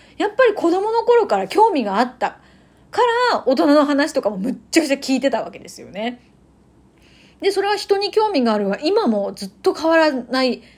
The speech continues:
えー、テーマなんですよ。で、自分も、まあ、地球上では人、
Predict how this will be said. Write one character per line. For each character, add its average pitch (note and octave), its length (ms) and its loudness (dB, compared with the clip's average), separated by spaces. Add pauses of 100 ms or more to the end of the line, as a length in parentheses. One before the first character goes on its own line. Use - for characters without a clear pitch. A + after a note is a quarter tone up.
(260)
え F#3+ 600 -8 (480)
ー、 - 40 -18
テ B3 160 6
ー - 20 -2
マ - 240 -10 (240)
な G3 100 -8
ん F#3 60 -6
で F#3 60 -10
す - 140 -14
よ。 A#2+ 200 -16 (880)
で、 G4+ 80 4
自 F#4+ 160 4
分 A#4 120 8 (260)
も、 B3 220 0 (320)
ま F#4 200 2
あ、 - 200 -4
地 - 120 -8
球 D4 220 -2
上 C#4+ 140 2
で C#4 100 6
は F#3+ 120 2
人、 - 460 4